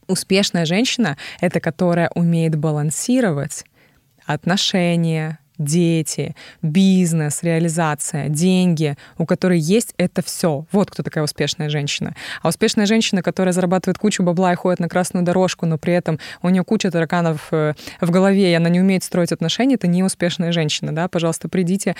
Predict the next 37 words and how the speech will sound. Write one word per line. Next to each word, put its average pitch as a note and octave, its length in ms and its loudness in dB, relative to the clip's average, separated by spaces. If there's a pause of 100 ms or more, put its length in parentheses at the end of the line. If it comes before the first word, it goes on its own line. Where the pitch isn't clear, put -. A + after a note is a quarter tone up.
(260)
а, E3+ 260 2
в D#3+ 60 0
реальность. E3 600 2
Э, C#3+ 300 0
это, D#3 500 0 (240)
а, D#3 240 -2
искажённое F#3 760 2
восприятие, E3 680 0
да, F3 280 0
и, D#3+ 400 -2
э, D3+ 340 -4
если E3+ 300 -2
вы E3 60 -2
хотите E3+ 280 -4
действительно E3+ 440 -2
быть D3 180 -4
успешной - 420 -6
женщиной, F3+ 400 -2
то D3+ 120 -4
тогда D#3+ 240 -2
женскую D#3 380 -4
роль D#3 240 -4
тоже F#3+ 380 0 (300)
нужно D#3+ 400 0
доращивать. - 580 -2 (380)
И A3 220 4
получается, G#3+ 600 0
что E3+ 400 0
мы F3+ 140 2
с - 100 -2
вами F#3 160 2
разобрались E3 520 0
в - 40 0
одной E3+ 280 2
из D3+ 80 0
ситуаций, G#3+ 500 -2
когда, E3 380 0